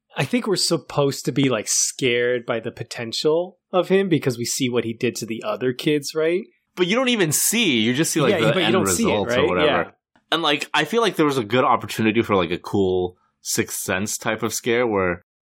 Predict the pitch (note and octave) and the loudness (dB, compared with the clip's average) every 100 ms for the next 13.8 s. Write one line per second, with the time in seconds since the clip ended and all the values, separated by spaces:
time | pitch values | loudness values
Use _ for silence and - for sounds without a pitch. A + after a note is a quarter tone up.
0 | _ A2 A2 F#2 F#2 - _ - A2 B2 | _ -2 0 2 0 -4 _ -2 0 2
1 | B2+ A2+ A2+ G#2+ - G2+ G2+ F#2+ - F#2+ | 0 0 -2 -4 -2 -2 0 -2 -2 -2
2 | F#2 F#2+ E2+ - F#2+ F2+ E2+ E2+ D#2+ - | 0 0 -2 -4 -4 -4 -2 -4 -4 -4
3 | E2+ - D#2+ F2 - - _ _ _ F#2+ | -4 -2 -2 -2 -6 -18 _ _ _ -8
4 | F2+ F2+ - _ _ - - - - A#2 | -4 -4 -6 _ _ 0 2 2 0 -4
5 | A2+ A2+ G2+ G2+ F#2+ F#2 F2+ G2 F#2 G2+ | -2 0 0 0 0 -2 -2 -4 -2 -6
6 | - E2+ E2+ G2+ E2+ D2+ _ - D#3+ F3 | -4 -6 -2 0 -2 -6 _ -4 -2 0
7 | D#3 C3 D3 A2 G2 A#2 A#2+ A2 A#2+ G2+ | 0 0 2 2 2 2 0 0 -2 0
8 | G#2 F#2+ F#2 - A#2 F#2+ G#2+ F#2+ G2 F2 | -2 -2 -4 -2 -2 0 -2 -2 -2 0
9 | F2+ F#2+ F#2 E2 E2+ - D#2+ C#2+ D#2 E2 | 0 0 -2 -2 -2 -2 -6 -6 -6 -4
10 | F#2 F#2 A2 - E3 E3 D3+ D3+ B2+ D3 | -2 -2 -2 -4 0 2 2 2 0 0
11 | A2 - G2+ G#2 F#2+ E2 G#2 G2+ A2 C3+ | 0 0 0 0 -2 -2 -4 -2 -2 0
12 | A2 G#2+ - F2+ - G2 F#2 F2+ A2 F2 | 0 -2 -2 -6 -2 0 0 0 0 0
13 | D#2+ _ _ - A2+ A2 C3 A2+ | -4 _ _ -4 -2 -2 -6 -8